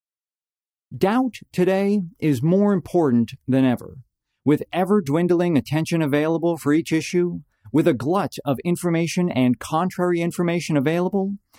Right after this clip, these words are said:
with the ease in which the internet allows us to surround ourselves with only those who agree with us, the ability to hold on to doubt will become a virtue in our twenty-first century society.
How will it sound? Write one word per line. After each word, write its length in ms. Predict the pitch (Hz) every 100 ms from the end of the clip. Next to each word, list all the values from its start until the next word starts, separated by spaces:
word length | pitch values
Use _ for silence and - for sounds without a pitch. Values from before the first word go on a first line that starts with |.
| -
with 200 | 151 190
the 200 | - 185 -
ease 600 | 208 247 131 101 107 -
in 160 | 151 151
which 220 | 160 -
the 100 | 147 190
internet 400 | 190 185 175 175 139
allows 460 | 143 160 214 175
us 180 | 113 110
to 140 | - 147
surround 440 | 151 151 185 202
ourselves 600 | 170 147 156 135 135 127 - -
with 160 | 151 160
only 360 | 160 214 254 247
those 340 | 190 190 185
who 160 | - 175
agree 240 | 151 214
with 160 | 247 151
us, 380 | - - - - _ _ _ _ _ _
the 160 | 135 170
ability 560 | 143 180 214 233 240 220
to 160 | 143
hold 460 | 120 170 190 208 202
on 220 | 156 170
to 100 | 160
doubt 360 | 127 135 147 147
will 180 | 139 156
become 340 | 147 147 151 156
a 160 | 160
virtue 640 | 135 120 208 220 - 120 110
in 140 | 123
our 240 | 123 127 127
twenty-first 800 | - 185 208 220 - 156 147 -
century 640 | - 151 127 135 123 120
society. 800 | - 113 - 139 113 101 - -